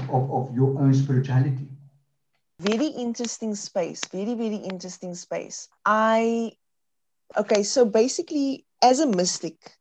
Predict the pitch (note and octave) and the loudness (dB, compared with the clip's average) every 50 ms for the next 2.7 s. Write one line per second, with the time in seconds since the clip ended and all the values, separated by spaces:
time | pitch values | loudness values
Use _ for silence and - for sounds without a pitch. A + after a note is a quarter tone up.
0 | _ _ - F#3+ F3 - - - - F#3 E3+ G3 F#3+ E3+ E3 E3 E3 F#3 G3 G3 | _ _ -6 -6 -6 -6 -8 -8 -8 -6 -4 -4 -4 0 0 2 4 4 4 4
1 | F#3+ E3+ E3 E3+ F3 - - F#3+ F3+ - G3 F#3+ - F#3 E3 E3 E3+ E3 - - | 2 2 0 0 -2 -2 -2 -2 -2 -4 -6 -6 -4 -4 -4 -4 -4 -6 -4 -4
2 | G#2+ - - - F#3+ F3 - - B3 A3 A3 - A3+ G#3+ | -4 -4 -2 -2 -4 -4 -2 0 0 0 2 0 -2 -4